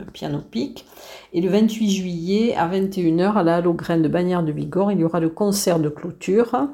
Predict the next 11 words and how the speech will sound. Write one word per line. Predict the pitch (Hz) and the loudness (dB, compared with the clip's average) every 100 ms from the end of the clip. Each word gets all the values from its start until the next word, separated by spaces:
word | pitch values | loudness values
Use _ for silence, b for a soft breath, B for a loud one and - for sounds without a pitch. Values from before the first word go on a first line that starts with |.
| B B B | B B B
avec | 156 170 - | -2 -2 -2
l'orchestre | 185 - 190 185 - - | -6 -2 -2 -2 -4 -2
Mozart | 151 180 175 185 165 156 | 0 0 0 0 0 -4
de | 165 | -8
Toulouse | - 156 175 226 226 | -8 -4 0 0 0
qui | 220 | -2
sera | - 170 170 | -4 -2 0
dirigé | 160 175 196 175 175 | 0 0 2 2 2
par | 170 139 - | -2 -6 -8
Claude | - 165 151 - | -2 -2 -2 -2
Roubichou | 196 165 156 - 196 190 | -2 0 -2 -4 -2 -4